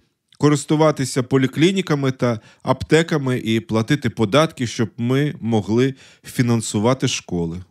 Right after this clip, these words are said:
пояснив Лещенко. Потім піднявся скандал, і Лещенко став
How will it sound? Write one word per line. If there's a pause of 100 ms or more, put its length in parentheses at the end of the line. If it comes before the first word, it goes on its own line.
(160)
пояснив
Лещенко. (920)
Потім
піднявся
скандал,
і
Лещенко
став